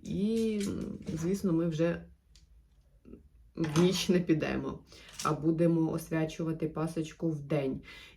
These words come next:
І, скоріш за все, я це буду робити в суботу. Ну, ми підемо у церкву, до церкви, е, щоб освячувати пасочку в суботу, тому як, а, посеред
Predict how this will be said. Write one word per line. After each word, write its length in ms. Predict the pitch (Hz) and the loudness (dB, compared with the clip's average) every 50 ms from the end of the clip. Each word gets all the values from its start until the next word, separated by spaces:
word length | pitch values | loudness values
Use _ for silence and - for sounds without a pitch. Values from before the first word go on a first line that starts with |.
| _ - | _ -8
І, 340 | - 175 170 160 160 165 160 | -2 0 4 4 6 4 4
скоріш 400 | - - - 180 180 190 180 175 | 2 0 0 2 2 4 2 2
за 120 | 175 180 | 2 0
все, 260 | 170 - - 175 170 | 0 0 0 2 2
я 100 | 170 165 | 2 2
це 140 | 160 - 160 | 0 -4 -6
буду 280 | 160 165 170 156 170 170 | -4 -4 -2 2 2 4
робити 440 | 170 165 156 170 170 160 165 170 160 | 4 4 4 4 2 2 2 0 0
в 80 | 160 | 0
суботу. 1040 | - - - - 196 180 165 156 - 147 143 139 143 143 - - 226 247 311 311 294 | -2 -10 -6 -4 -2 -2 -2 -4 -4 -4 -2 -2 -2 -4 -4 -2 -2 0 0 0 2
Ну, 120 | 220 190 | 2 2
ми 100 | 180 175 | 4 2
підемо 500 | 165 170 185 165 151 170 170 165 165 165 | 2 2 0 0 2 2 2 2 2 0
у 100 | 165 165 | 0 -2
церкву, 600 | 160 - - 165 160 165 160 - - 165 160 160 175 170 | -4 -4 -4 -2 -2 -2 -4 -6 -6 -6 -4 -4 -2 0
до 120 | 175 175 | 0 0
церкви, 560 | 170 - 175 175 170 170 - 170 165 156 - - 165 165 165 | 0 2 2 2 2 0 0 -2 -2 -2 -4 -4 -4 -4 -2
е, 60 | 165 | -4
щоб 280 | 160 - - 160 156 165 | -4 -4 -6 -6 -4 -4
освячувати 680 | 165 165 - 170 170 165 - - 170 156 160 156 - 165 | -4 -4 -2 0 0 0 0 0 -2 -4 -4 -2 -4 -4
пасочку 560 | 156 - 160 160 160 - 151 147 - - 160 | -4 -2 -4 -4 -4 -4 -8 -10 -8 -8 -8
в 60 | 156 | -8
суботу, 520 | - - - 160 156 156 196 233 233 240 214 | -8 -8 -8 -6 -2 0 0 0 2 0 0
тому 380 | - - - 165 165 170 180 | 0 0 -2 -2 0 2 2
як, 280 | 180 170 165 165 - - - - - - - - - - - _ | 2 2 0 -2 -6 -12 -18 -20 -20 -20 -20 -20 -20 -20 -14 _
а, 180 | - 160 160 160 | -2 -2 -2 -2
посеред 480 | - - 170 - - 180 175 170 156 | -2 -2 -4 -2 0 2 2 2 0